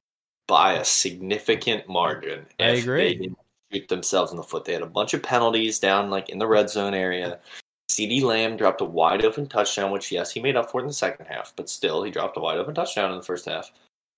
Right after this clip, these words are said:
Speaker 1: Um, and they just looked, like, all around way better than the Giants, which is tough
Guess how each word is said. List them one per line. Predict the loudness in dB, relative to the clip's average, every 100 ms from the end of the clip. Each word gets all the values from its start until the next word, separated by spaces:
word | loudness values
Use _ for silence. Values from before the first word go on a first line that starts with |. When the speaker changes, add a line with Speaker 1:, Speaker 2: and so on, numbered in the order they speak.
| _ _ 0
Speaker 1:
Um, | 6 8 6 4 -2 -12 _ -10
and | -4 -2 0 -2 -4 -8 -16 _ _ _ _ _ _ _ _ _ _ _ _
they | 0
just | 2 0 2
looked, | 0 -2
like, | -6 -2
all | 2 4 4
around | 2 0 -2 -6 -6
way | 0 0
better | 2 2 2 0
than | -6 -8
the | -6
Giants, | -2 0 0 -4 -2
which | -2 0
is | -4 -2
tough | -2 -2 -4